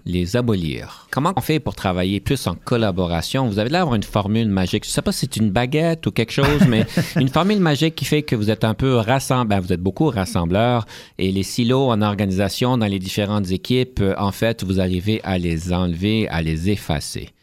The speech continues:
Speaker 2: Mais on a parlé un peu des tables de concertation avant, puis justement, le but des tables de concertation, c'était pour briser le silo.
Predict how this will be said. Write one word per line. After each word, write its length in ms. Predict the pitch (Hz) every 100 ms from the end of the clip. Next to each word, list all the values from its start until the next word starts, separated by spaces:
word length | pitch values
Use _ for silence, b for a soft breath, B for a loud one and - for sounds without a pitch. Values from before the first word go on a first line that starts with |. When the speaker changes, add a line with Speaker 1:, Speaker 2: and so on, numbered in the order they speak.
| _ 151
Speaker 2:
Mais 80 |
on 80 | 170
a 40 | 151
parlé 320 | 151 160 269
un 60 |
peu 180 | - 170
des 160 | 143 127
tables 220 | 123 127
de 80 | 131
concertation 720 | - 120 131 - 113 - 170
avant, 440 | 135 123 113 139 143
puis 180 | -
justement, 500 | 117 135 - 143 160
le 360 | 170 139 139 135
but 220 | 117 185
des 120 | 175
tables 240 | - 139 131
de 80 | 123
concertation, 720 | 143 123 123 - 117 - 156
c'était 160 | -
pour 220 | 127 165 143
briser 340 | 123 127 165
le 60 | 175
silo. 320 | - 113